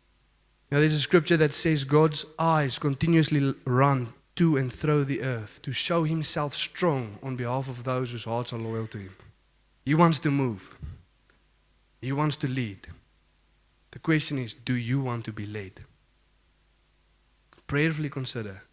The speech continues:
intentionally act, and God will bless that. Yes, we'll make mistakes.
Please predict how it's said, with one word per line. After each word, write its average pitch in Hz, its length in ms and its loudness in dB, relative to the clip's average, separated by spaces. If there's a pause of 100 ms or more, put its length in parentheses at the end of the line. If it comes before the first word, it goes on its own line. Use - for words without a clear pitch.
(100)
intentionally 127 520 -6
act, 104 300 -12
and 110 240 -14
God 127 480 -4 (420)
will 113 120 -8
bless 113 340 -2
that. - 380 -18 (1200)
Yes, 160 200 2
we'll 160 100 0
make 127 220 0
mistakes. 117 640 -4